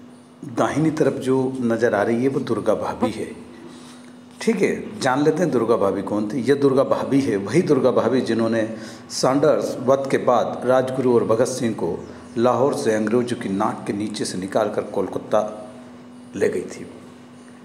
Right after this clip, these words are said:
इनके प्रति क्र-, पति क्रांतिकारी भगवती चरण वोहरा थे। ये भी कहा जाता है कि चंद्रशेखर आ-, आज़ाद के पास आखिरी वक्त में जो माउज़र था,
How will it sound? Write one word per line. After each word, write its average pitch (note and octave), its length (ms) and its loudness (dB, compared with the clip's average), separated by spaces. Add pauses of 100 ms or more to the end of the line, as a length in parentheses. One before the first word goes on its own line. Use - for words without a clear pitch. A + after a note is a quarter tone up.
इनके F#3 200 2
प्रति D3 380 0
क्र-, C3+ 440 -2
पति B2+ 300 0
क्रांतिकारी G#2 760 0
भगवती G#2+ 420 -2
चरण A2 280 0
वोहरा F#2+ 340 0
थे। F#2 280 -4 (480)
ये C#3+ 140 2
भी D3+ 120 0
कहा D3 240 0
जाता A#2+ 280 2
है A2+ 80 2
कि - 120 -6
चंद्रशेखर G#2 600 -2
आ-, F#2+ 460 -4
आज़ाद A2 340 0
के G#2 60 -2
पास F#2+ 440 0
आखिरी A2 340 0
वक्त A#2+ 240 -2
में A2+ 140 -4
जो A2 100 -6
माउज़र G2 400 0
था, G2 460 -2